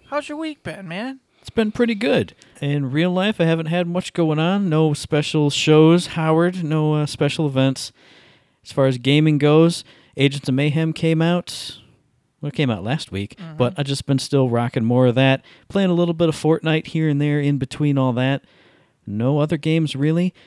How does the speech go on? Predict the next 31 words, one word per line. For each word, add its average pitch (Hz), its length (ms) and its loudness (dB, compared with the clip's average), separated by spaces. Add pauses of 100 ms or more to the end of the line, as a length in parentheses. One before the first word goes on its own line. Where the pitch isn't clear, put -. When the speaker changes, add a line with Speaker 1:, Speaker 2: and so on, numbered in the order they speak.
(100)
Speaker 2:
And 131 140 0
then, 135 340 2
hey, 147 440 2
you 120 120 -4
know 143 80 0
what's 139 160 -4
coming 135 260 0
next? 147 300 -2
Matt's 143 300 -6
Wrestling 147 420 0
Recap. 139 520 2 (760)
N 156 140 0
X 147 180 -6
T 175 160 0
Brooklyn 139 380 0
three 147 280 2
was 143 160 0
on 123 160 0
Saturday. 151 600 0 (120)
That 143 180 4
was 135 100 2
an 123 80 0
amazing 131 540 0
show. 139 260 0
That 123 140 0
was 104 120 -8
fantastic. 127 800 -2 (200)
SummerSlam 165 600 0
was 143 120 0
the 139 100 -4
next 156 240 -2